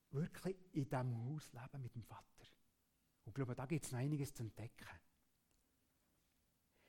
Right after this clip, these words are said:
Das Geheimnis, das Philippus hier erkannt hat, ist, es gibt einen Platz beim Vater und den macht mir niemand streitig.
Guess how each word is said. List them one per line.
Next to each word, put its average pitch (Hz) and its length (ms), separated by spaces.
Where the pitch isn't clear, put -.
Das - 200
Geheimnis, 190 720
das 151 180
Philippus 170 500
hier 165 200
erkannt 147 500
hat, 143 240
ist, 165 440
es - 380
gibt 202 500
einen 135 140
Platz 147 580
beim 139 220
Vater - 760
und 143 160
den 156 120
macht 151 300
mir 139 160
niemand 139 420
streitig. - 640